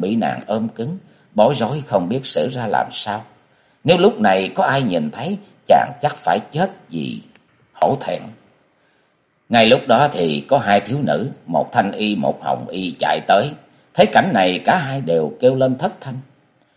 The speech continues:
Công chúa Tiểu Linh giờ mới chịu buông tay, thân hình ngã về một bên. Đông Phương Bạch vội vàng đưa tay đỡ, đặt nàng nằm xuống đất. Trúc Thành nghiến răng quát lớn: "Đông Phương Bạch, người cả gan dám làm nhục công chúa!"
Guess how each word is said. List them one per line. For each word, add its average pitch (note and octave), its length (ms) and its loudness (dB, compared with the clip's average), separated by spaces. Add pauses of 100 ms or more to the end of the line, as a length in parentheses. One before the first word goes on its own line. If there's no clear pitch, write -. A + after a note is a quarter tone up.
(100)
Công G#2+ 220 2
chúa B2+ 140 2
Tiểu B2 200 2
Linh A#2+ 320 4
giờ C#2 340 4
mới - 80 0
chịu F2 220 -6
buông G2+ 300 -2
tay, G2 220 -2
thân A2+ 260 -2
hình C2 300 -4
ngã D#2 280 -6
về C#2 140 -4
một B1+ 300 -8
bên. G2+ 180 -2 (580)
Đông C3+ 160 6
Phương C#3 180 2
Bạch F2+ 140 4 (120)
vội G#2+ 240 4
vàng E2 280 2
đưa B2+ 140 2
tay B2 280 -2
đỡ, C#2+ 260 -4 (600)
đặt F#2+ 220 0
nàng C#2+ 300 -2
nằm C2+ 200 -6
xuống B2 240 -6
đất. D3+ 120 -4 (560)
Trúc F3 180 -2
Thành F2+ 340 0
nghiến A#2+ 220 0
răng E2 360 0
quát E2+ 240 -8
lớn: D#2+ 160 -8 (320)
"Đông G2+ 160 6
Phương A2 260 2
Bạch, A#2 160 8 (840)
người A#2+ 240 0
cả C3 280 6
gan A#2+ 220 6
dám G3 160 6
làm E2+ 200 4
nhục G#2 180 0
công C3 220 2
chúa!" A#3 220 6